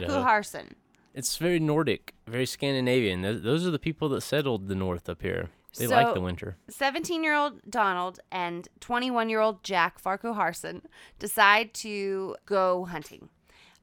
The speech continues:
Speaker 2: Um, it's important to note that they are both very experienced young hunters, um, and they had a lot of,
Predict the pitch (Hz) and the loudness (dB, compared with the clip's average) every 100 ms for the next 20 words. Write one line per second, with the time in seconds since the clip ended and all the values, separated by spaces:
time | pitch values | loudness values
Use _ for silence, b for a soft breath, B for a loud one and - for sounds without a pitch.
0 | - 196 190 - - 214 202 269 240 285 | 2 4 4 0 -6 -6 -2 -2 -2 -4
1 | 285 240 220 214 - 202 185 196 196 196 | -4 2 2 2 -2 -6 -4 -4 -2 -2
2 | 190 165 190 196 202 - 165 214 208 208 | -4 -2 -2 -2 -6 -16 2 4 6 4
3 | 202 - - 185 175 175 - - 170 151 | 2 -4 -8 -4 -2 -4 -8 -4 -2 -2
4 | 160 156 156 - 135 - B B - 165 | -4 -10 -12 -12 -14 -16 B B 0 0
5 | 165 226 165 175 180 165 113 175 165 165 | 2 0 0 -2 0 0 0 2 2 0
6 | 165 | -4